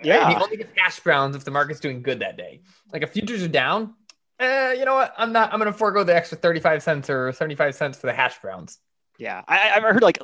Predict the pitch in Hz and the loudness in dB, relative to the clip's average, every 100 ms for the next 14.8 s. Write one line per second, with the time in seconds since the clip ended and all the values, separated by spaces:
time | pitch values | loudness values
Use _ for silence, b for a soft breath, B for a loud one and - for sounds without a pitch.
0 | 151 147 143 123 123 110 120 127 139 - | 0 0 2 0 -2 -4 -2 0 -2 -4
1 | - - - - 196 151 156 143 143 - | -18 -18 -8 -2 0 0 0 2 0 0
2 | 135 147 139 135 131 - 143 131 135 139 | -2 -2 -4 0 -2 0 -4 0 2 2
3 | 127 123 127 127 120 120 131 127 127 127 | 4 4 4 2 -2 -4 -4 -2 0 2
4 | 127 156 143 143 139 127 123 131 123 123 | 2 0 2 2 2 2 2 2 4 2
5 | 113 120 123 117 120 120 123 123 120 117 | 2 -4 -4 -2 -2 -2 0 0 0 0
6 | 139 151 147 131 135 - 135 - 139 135 | 2 4 4 2 0 -4 -10 -2 0 2
7 | 127 113 120 120 117 120 - _ 131 120 | 0 0 0 0 -2 -4 -8 _ -10 -8
8 | 110 - 104 117 - - - - 214 - | -8 -6 -6 -8 -18 -20 -20 -6 -4 -2
9 | - 180 - B 262 B - - - 131 | 0 2 2 B -14 B -12 -8 -6 -4
10 | - 104 98 - 131 113 117 104 98 _ | -4 -6 -8 -8 -6 -6 -8 -10 -12 _
11 | 107 98 - 101 - - - - 160 127 | -12 -12 -14 -18 -18 -18 -16 -2 0 0
12 | - b b _ 120 131 156 185 180 180 | -2 b b _ -4 -2 0 0 2 4
13 | 190 - 139 135 131 147 135 131 127 - | 4 4 2 2 0 -2 -4 -2 -6 -6
14 | 120 107 104 95 - 101 98 95 | -8 -6 -10 -10 -12 -14 -14 -18